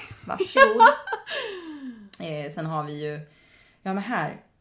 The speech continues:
Speaker 2: Efter tjugofem års rökning har kvinnor fem gånger så djupare rynkor som normala jämnåriga kvinnor.
Speaker 1: Ja, fy. Ja.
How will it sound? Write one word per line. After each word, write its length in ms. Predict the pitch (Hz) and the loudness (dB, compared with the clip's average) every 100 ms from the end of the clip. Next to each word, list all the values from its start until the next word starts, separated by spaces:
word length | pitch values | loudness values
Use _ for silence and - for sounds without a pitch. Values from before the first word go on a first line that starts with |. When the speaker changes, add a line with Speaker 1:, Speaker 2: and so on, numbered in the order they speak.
| _ _ | _ _
Speaker 2:
Efter 280 | 208 208 220 | -6 -4 -8
tjugofem 520 | 220 226 - 247 247 | -8 -10 -6 -4 -4
års 220 | 180 175 | -8 -10
rökning 500 | 175 196 156 - 196 | -6 -4 -4 -6 -10
har 140 | 160 151 | -8 -10
kvinnor 400 | - 165 143 151 | -10 -8 -8 -12
fem 500 | - - 247 233 214 | -16 -6 -4 -4 -6
gånger 300 | 185 156 147 | -8 -8 -10
så 140 | - | -14
djupare 500 | 143 160 143 - 143 139 | -12 -10 -10 -12 -12 -10
rynkor 560 | 147 135 131 - 151 | -10 -12 -14 -10 -10
som 240 | - 135 135 | -10 -14 -12
normala 500 | 139 143 151 156 139 | -12 -10 -10 -10 -12
jämnåriga 580 | 139 143 131 156 185 - | -12 -12 -12 -12 -12 -14
kvinnor. 280 | - - - - _ _ _ _ _ _ _ _ _ _ | -18 -18 -20 -20 _ _ _ _ _ _ _ _ _ _
Speaker 1:
Ja, 240 | 180 120 - - _ _ | -14 -14 -20 -20 _ _
fy. 120 | - - - 160 _ _ _ _ | -20 -20 -20 -20 _ _ _ _
Ja. 340 | 175 160 202 | -8 -8 -8